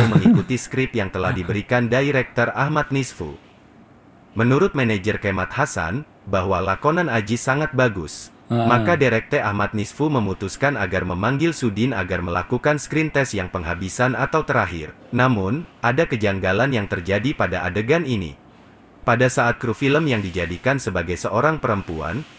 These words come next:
Speaker 2: kru film ini berada di dua tempat, yaitu di ruangan screen test. Namun,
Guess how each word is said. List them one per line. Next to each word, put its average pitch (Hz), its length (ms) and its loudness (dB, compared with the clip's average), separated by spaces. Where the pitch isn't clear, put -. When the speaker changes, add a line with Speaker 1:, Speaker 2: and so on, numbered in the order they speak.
Speaker 2:
kru 180 180 2
film 123 300 0
ini 107 260 0
berada 90 360 -2
di 87 160 -4
dua 98 200 0
tempat, 131 400 0
yaitu 90 420 -2
di 110 140 -2
ruangan 90 380 -2
screen 170 340 -2
test. - 460 -8
Namun, 127 520 2